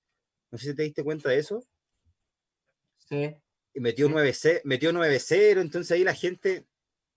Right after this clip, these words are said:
Speaker 1: que es fanática del P S G dice, "Uy, pi-, ¿cómo viene el P S G ahora?". Pero siempre en, en, cuando tiene que poner lo que hay que poner, en instancias finales no,
Speaker 2: Mm.
Speaker 1: no da el ancho.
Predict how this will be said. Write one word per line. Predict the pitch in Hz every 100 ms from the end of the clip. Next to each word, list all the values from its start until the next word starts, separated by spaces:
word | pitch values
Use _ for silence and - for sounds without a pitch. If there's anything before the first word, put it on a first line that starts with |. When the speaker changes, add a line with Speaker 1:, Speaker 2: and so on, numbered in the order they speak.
| _ _ _ _
Speaker 1:
que | -
es | 151
fanática | 143 147 156 156
del | 147 131
P | -
S | 143 123
G | - 147 165
dice, | 143 131
"Uy, | 156 180 147 113
pi-, | 127 127
¿cómo | 127 120
viene | 120 113
el | -
P | 107
S | -
G | - 139
ahora?". | 117 131 151 147 131 - _ _ _ _
Pero | 156
siempre | 151 233 285 202
en, | 196 185 151
en, | 160 147 _
cuando | 143 143
tiene | 143 202 185
que | 170
poner | 156 175 208
lo | 175
que | 185
hay | -
que | 202
poner, | 196 165 170 - _ _ _ _ _ - _ _
en | 127 131
instancias | 139 151 170 156
finales | 151 165 165
no, | 156 139 131 120 95
Speaker 2:
Mm. | 90 127 120 113 123 - _
Speaker 1:
no | 131
da | 131
el | 135
ancho. | 98 -